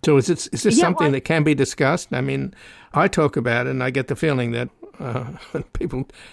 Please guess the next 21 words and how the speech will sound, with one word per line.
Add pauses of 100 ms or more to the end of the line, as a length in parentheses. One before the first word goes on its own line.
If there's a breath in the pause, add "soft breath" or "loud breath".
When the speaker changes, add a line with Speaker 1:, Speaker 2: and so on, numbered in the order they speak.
(140)
Speaker 1:
don't
necessarily
appreciate
that
and
somehow
think
it's (400 soft breath)
religious
bigotry
to
talk
about
it.
But
I'm
talking
about, (160)
you
know,
just